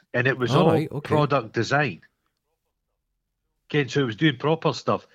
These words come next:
Speaker 1: So you
Speaker 2: Oh,
Speaker 1: would
Speaker 2: we
Speaker 1: build
Speaker 2: got that, yeah,
Speaker 1: furniture
Speaker 2: yeah.
Speaker 1: and stuff. So
Speaker 2: Great.
Speaker 1: I've got it.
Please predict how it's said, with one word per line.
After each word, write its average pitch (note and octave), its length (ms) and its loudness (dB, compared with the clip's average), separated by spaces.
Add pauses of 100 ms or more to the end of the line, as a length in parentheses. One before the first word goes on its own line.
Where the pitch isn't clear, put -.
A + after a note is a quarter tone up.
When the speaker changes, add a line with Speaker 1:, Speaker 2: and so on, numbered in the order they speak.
(180)
Speaker 1:
So D#3 360 -2
you E3+ 120 -2
Speaker 2:
Oh, - 40 2
Speaker 1:
would G#3+ 80 0
Speaker 2:
we A#3+ 80 -4
Speaker 1:
build F3 240 0
Speaker 2:
got D#3+ 120 0
that, D3 120 0
yeah, - 80 0
Speaker 1:
furniture F#3 280 0
Speaker 2:
yeah. D#3+ 80 -4
Speaker 1:
and F3+ 100 -6
stuff. G2+ 360 -8 (100)
So C3+ 140 -2
Speaker 2:
Great. E3 80 4
Speaker 1:
I've D#3+ 160 -4
got C#3 260 0
it. - 160 -12